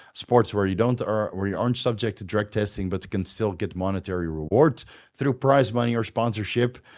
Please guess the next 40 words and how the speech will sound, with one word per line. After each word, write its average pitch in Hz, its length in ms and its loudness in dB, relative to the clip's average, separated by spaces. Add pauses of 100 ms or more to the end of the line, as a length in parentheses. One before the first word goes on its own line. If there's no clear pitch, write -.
(140)
just 123 180 -6
like 123 160 2
the 123 120 -2
I 120 120 2
F 110 120 -2
B 113 100 -2
B. 135 220 -2
I - 60 -4
mean, 113 180 0
that's 110 200 -8
the 110 80 -6
perfect 127 440 -2
example, 98 500 -2
right? 127 220 2 (340)
The 127 120 2
I 135 160 2
F 113 120 0
B 113 80 0
B 110 220 -2
is 98 160 -8
thriving. 139 760 2 (240)
The 110 80 0
Mister 127 360 4
Olympia 120 340 0
is 104 120 -4
one 107 120 -4
of 95 60 -2
the 92 60 -4
biggest, 123 560 0
um, 87 560 -2
you 113 140 0
know, 85 100 -2
shows 113 500 2
r-, 101 260 -6
from 101 300 -4
sports - 520 0 (380)
all 120 200 6
over 104 200 6
the 95 100 0
world, 147 460 6